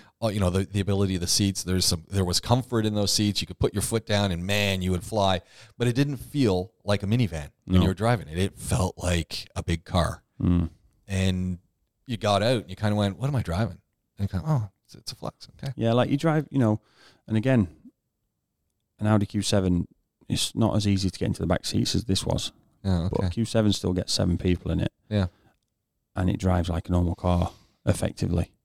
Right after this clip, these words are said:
Speaker 1: Hmm.
Speaker 2: You know, it drives like, it's okay, an S U V. That is a normal car for these days. But it drives, th-, this, this was, this was almost, you know, they,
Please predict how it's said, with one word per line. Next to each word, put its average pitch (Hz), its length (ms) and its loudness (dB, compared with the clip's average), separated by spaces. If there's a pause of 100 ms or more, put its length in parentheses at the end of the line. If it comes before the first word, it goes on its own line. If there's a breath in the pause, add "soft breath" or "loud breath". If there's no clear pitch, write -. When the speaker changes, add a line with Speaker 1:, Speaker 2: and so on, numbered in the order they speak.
(140)
Speaker 1:
Hmm. 107 300 0
Speaker 2:
You 92 40 0
know, 85 120 2
it 82 80 -2
drives 90 300 0
like, 85 260 -2
it's - 200 -4
okay, - 300 0 (160)
an - 100 2
S - 160 -2
U 95 100 0
V. 95 280 0 (580 soft breath)
That - 140 -4
is 92 100 -4
a 92 40 2
normal 85 260 2
car 92 280 -2
for - 80 -10
these 95 200 -2
days. - 280 -2 (360 soft breath)
But 101 120 0
it - 100 -2
drives, 104 720 0 (1600)
th-, 113 200 0
this, 117 260 2
this - 320 0
was, 98 320 0
this 101 240 0
was 95 200 0
almost, 92 480 2
you 98 100 -4
know, 92 160 4
they, 90 180 0